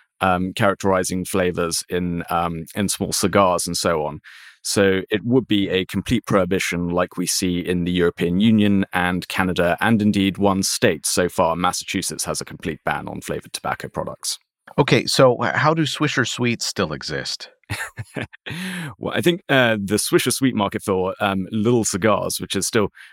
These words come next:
Speaker 1: very popular, but not really for smoking, uh, it, it just themselves. That is mostly used for the, um, the marijuana market in terms of people u-, using Swisher Sweets. So even the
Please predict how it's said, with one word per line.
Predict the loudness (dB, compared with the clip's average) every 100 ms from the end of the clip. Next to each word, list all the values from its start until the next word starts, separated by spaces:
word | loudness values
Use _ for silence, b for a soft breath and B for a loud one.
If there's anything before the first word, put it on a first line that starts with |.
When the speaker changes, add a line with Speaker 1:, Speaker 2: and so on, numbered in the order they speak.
| -4
Speaker 1:
very | 2 2
popular, | 2 -4 -2 -4
but | 0 0
not | 4 2 4
really | 2 4 2
for | 0 -2 0
smoking, | 2 2 2 2 -4 -6 -10 -2
uh, | 2 2 0 -2
it, | -4 -4
it | -4
just | -2 -2 -2
themselves. | -4 2 4 4 2
That | 0 0
is | 0
mostly | 0 0 -2 -2
used | 0 -2 -2
for | -4 0 0 B B B 0
the, | 2 2 0 -6 -2
um, | 0 0 -2 -4 -6 -2
the | 0 2
marijuana | 4 4 4 4 4 2
market | -2 -6 -8 -10 -8 -8
in | -6
terms | -6 -6 -8
of | -8
people | -8 -8 -10
u-, | -6 -4 -4 -6
using | -6 -2 -2 -2 -4
Swisher | -2 -2 -2
Sweets. | 0 0 0
So | 0 B B B 0
even | 4 6 6 4
the | 2 0